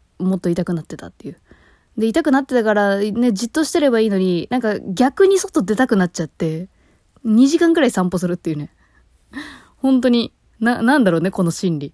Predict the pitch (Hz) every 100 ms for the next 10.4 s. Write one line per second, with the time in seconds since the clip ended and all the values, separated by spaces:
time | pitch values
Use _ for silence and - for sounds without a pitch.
0 | - 185 180 175 175 160 160 175 208 220
1 | - 240 190 - 170 170 165 175 156 180
2 | 165 - - 202 - 208 196 208 185 175
3 | 180 - 196 196 202 196 202 202 190 175
4 | 170 165 180 202 196 202 185 175 175 170
5 | 185 185 175 165 185 170 175 165 160 170
6 | 165 165 156 151 143 - _ _ _ _
7 | - 254 240 220 196 202 220 - 320 330
8 | 302 220 214 214 196 190 202 190 202 190
9 | 196 185 180 - 180 180 185 190 190 170
10 | 156 156 156